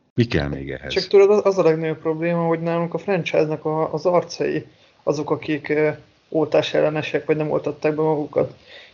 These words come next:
Speaker 2: És ugye erről már korábban is beszéltünk, és, ö, hangot adtunk a nem tetszésünknek, hogy pont a Leonard,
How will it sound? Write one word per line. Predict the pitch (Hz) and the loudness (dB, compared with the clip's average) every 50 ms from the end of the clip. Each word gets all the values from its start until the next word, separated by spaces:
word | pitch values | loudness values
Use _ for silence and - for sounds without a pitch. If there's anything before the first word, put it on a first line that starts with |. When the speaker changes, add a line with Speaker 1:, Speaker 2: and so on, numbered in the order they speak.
| _ _ _ | _ _ _
Speaker 2:
És | - - - - | -8 -8 -4 -2
ugye | 165 165 165 | 2 6 6
erről | 160 165 170 | 6 6 4
már | 170 165 165 | 2 0 0
korábban | 165 - 208 185 156 151 156 | 0 4 4 4 4 4 0
is | 156 156 151 | -4 -4 -4
beszéltünk, | 147 - 151 147 - - 160 160 151 - 165 165 156 - | -4 -4 -6 -6 -4 -2 -2 -2 -2 -2 -6 -8 -4 -4
és, | 156 156 151 - - | -4 -4 -4 -4 0
ö, | 160 160 160 156 156 156 160 - - 170 170 170 175 - _ _ _ _ _ _ | 2 2 4 4 2 0 -4 -6 -8 -10 -12 -14 -18 -20 _ _ _ _ _ _
hangot | - 170 165 160 156 156 | -2 0 0 0 2 2
adtunk | 165 156 156 - 160 156 160 | 0 0 -2 -4 -4 0 0
a | 160 | 0
nem | 156 156 156 | 0 0 0
tetszésünknek, | - 160 160 - - 151 160 156 - 156 165 165 160 160 165 | -2 -2 -2 -2 -4 -4 -4 -4 -6 -6 -6 -4 -6 -6 -6
hogy | - 170 165 170 165 - - - - - - - - _ _ | -4 -2 -2 -2 -2 -6 -12 -20 -20 -20 -20 -20 -20 _ _
pont | - 165 170 160 143 | 2 2 2 4 2
a | - 143 - 151 | 2 2 4 4
Leonard, | 156 147 156 160 160 156 156 156 160 160 | 4 4 2 2 2 2 2 2 2 -2